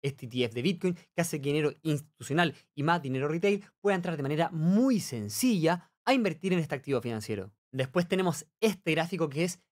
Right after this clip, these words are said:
la media móvil de doscientas semanas. Este otro indicador que se utiliza mucho en el trading, los moving average. Ahora él ocupa en doscientas semanas, que es un montón, pero está viendo lo semanal, así que tiene sentido.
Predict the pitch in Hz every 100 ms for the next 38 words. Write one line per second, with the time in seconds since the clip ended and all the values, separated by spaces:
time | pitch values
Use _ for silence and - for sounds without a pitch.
0 | - 147 156 156 202 233 226 196 196 214
1 | 180 170 175 165 - - 220 262 247 139
2 | - 139 123 110 101 - _ - 190 196
3 | 202 202 190 151 160 165 - 139 143 151
4 | 143 131 139 151 143 175 190 139 117 110
5 | - 127 165 165 170 - 180 139 104 -
6 | 110 160 147 151 143 151 - - 156 139
7 | 127 120 139 127 - 143 160 - - 143
8 | 156 233 226 156 - 139 147 143 131 139
9 | 147 185 135 139 131 117 147 147 123 117
10 | 120 190 196